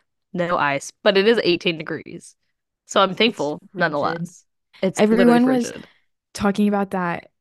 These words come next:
Speaker 2: TikTok sound from that song from Frozen, like, the Iceman.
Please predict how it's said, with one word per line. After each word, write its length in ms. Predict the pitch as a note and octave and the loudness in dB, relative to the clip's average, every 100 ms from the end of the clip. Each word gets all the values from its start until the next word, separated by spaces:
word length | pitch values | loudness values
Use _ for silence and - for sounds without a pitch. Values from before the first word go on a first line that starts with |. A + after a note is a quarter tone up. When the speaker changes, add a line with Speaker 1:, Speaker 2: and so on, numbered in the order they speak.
| _ _ - | _ _ -6
Speaker 2:
TikTok 380 | G3 G#3 G3+ | -4 -2 -2
sound 280 | - G#3 G#3 | 0 0 0
from 140 | G#3 G3+ | 0 -2
that 180 | F3+ | -2
song 280 | - F3+ F3+ | -4 -6 -4
from 180 | F#3+ F#3 | -4 -4
Frozen, 720 | - E3+ E3+ F#3 F#3+ G3 F#3+ | -4 -4 -2 -2 -2 -4 -6
like, 200 | - F#3+ | -6 -6
the 120 | - - | -6 -8
Iceman. 720 | E3 F3 G3+ G3 G3+ G#3+ | -8 -6 -2 0 2 0